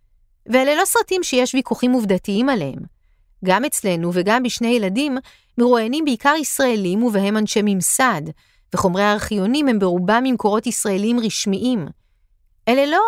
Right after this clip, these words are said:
איזה המצאות, אלה סרטים על המציאות. אבל המטרה של הימין היא שעיסוק במציאות הזאת יהפוך למשהו מסוכן, ושבמקום זה נעשה כולנו תעמולה.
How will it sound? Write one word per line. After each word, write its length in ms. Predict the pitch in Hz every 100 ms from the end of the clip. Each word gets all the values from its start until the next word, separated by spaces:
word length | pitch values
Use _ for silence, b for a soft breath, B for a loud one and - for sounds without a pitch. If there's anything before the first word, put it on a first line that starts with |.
| 440
איזה 240 | 339 214 190
המצאות, 720 | 165 - - 214 208 - - _ _ _ -
אלה 140 | 233
סרטים 580 | 233 - 220 - 254 269
על 100 | 285
המציאות. 720 | 285 269 - 277 330 311 - - _ _ _ _
אבל 140 | - 170
המטרה 380 | 160 160 185 214
של 180 | -
הימין 440 | 226 214 196 240 262
היא 280 | 247 320 349
שעיסוק 720 | - - 185 - - 320 254
במציאות 560 | 262 247 - 226 220
הזאת 360 | 226 202 202 - b b b
יהפוך 360 | 214 202 233 -
למשהו 320 | 220 214 240
מסוכן, 600 | 202 - 196 - 240 180 139 - _ _ _ -
ושבמקום 600 | - 165 170 175 311 320
זה 280 | 214 202 208 _ _ -
נעשה 320 | 277 269 -
כולנו 500 | 208 262 226 165 156
תעמולה. 540 | 165 180 170 175 196